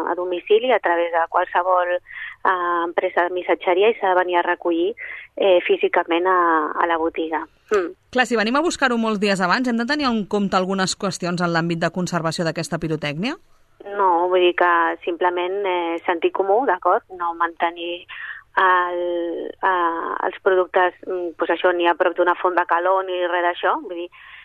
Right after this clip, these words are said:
Speaker 1: que estigui en un, en un lloc fresc, eh, de casa i,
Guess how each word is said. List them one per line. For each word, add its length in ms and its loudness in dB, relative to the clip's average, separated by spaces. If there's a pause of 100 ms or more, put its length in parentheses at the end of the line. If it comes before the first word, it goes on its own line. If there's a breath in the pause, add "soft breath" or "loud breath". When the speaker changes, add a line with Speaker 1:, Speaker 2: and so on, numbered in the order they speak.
(100)
Speaker 1:
que 100 -2
estigui 340 -2
en 260 0
un, 500 -4
en 120 -2
un 140 -2
lloc 240 0
fresc, 320 0 (240)
eh, 320 0
de 120 4
casa 420 0 (540 loud breath)
i, 600 -2